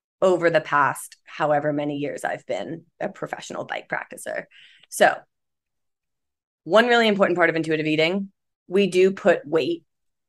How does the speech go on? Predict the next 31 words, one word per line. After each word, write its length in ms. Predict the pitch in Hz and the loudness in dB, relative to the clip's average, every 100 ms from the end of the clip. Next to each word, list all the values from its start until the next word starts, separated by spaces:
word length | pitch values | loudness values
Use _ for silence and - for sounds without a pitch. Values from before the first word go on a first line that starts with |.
| _ | _
kind 180 | - 156 | 0 0
of 80 | 147 | 0
out 220 | 160 151 | -2 -2
of, 80 | 151 _ - | -4 _ -8
o-, 180 | 170 - - | -4 -4 0
on 140 | 170 | 2
the 60 | 165 | 2
back 200 | 143 - | 2 0
burner. 380 | - - - _ - | -4 -4 -8 _ -2
And 140 | 180 | 2
that 120 | 170 | 4
is 120 | 170 | 4
not 260 | 170 165 175 | 4 4 4
to 140 | 202 190 | 2 2
ignore 320 | 180 165 170 | 2 2 2
the 80 | 165 | 2
fact 360 | 170 147 - | 2 2 0
that 200 | 160 165 | -4 -4
weight, 380 | 160 160 160 - - | -4 -4 -4 -8 -2
I 140 | 175 | 0
know, 720 | 160 160 175 175 165 165 165 - - | 2 6 8 8 8 6 0 -10 -2
is 500 | 185 170 160 151 - - | 0 2 0 -4 -12 -6
a 100 | 170 | -6
factor 420 | - 147 151 160 | -2 -2 0 -2
in 160 | 160 151 | -2 -4
performance 480 | 151 151 151 143 - | -6 -6 -6 -6 -8
for 160 | 160 | -8
some 320 | 151 - 147 151 | -6 -4 -4 -4
sports, 320 | 151 156 151 | -6 -6 -6
especially 420 | 156 - - - | -8 -8 -8 -12
cycling. 540 | - - - - 190 | -10 -10 -10 -12 -14